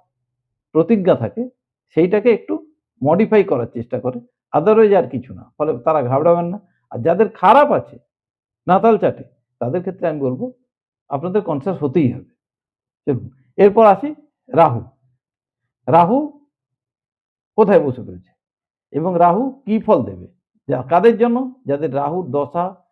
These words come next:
অন্তর্দশা বা প্রত্যন্ত দশা এখন চলছে, তাদের ক্ষেত্রে কি কি সাবধানতা অবলম্বন করা জরুরি, আসছি সেই কথায়। রাহু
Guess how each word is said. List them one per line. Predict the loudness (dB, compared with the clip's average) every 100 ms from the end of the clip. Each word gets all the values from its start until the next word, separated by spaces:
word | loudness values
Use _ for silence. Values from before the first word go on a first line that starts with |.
| _ -6
অন্তর্দশা | -6 -4 -6 -4 -4 -4 -6 -10 _ 0
বা | 2
প্রত্যন্ত | 4 4 4 2 2 2
দশা | 0 -2 -12 -20 -12
এখন | -6 -6 -2
চলছে, | -2 -2 -8 -18 _ _ 0
তাদের | 2 0
ক্ষেত্রে | -2 -6 -4 -6 -6 _ _ _
কি | -2 -2
কি | -2 -4
সাবধানতা | -2 -2 0 0 0
অবলম্বন | 0 2 2 2 0 0 -4 -4
করা | -4 -4
জরুরি, | -2 -4 -4 -10 -20 _ _ _
আসছি | -4 -4 -8 -16 _ -4
সেই | -4
কথায়। | -6 -18 -20 _ _ _ _ _ _ _ _ _ _ _ _ _ -20 -20 -20 _ _ 4
রাহু | 6 8 8 10 8 4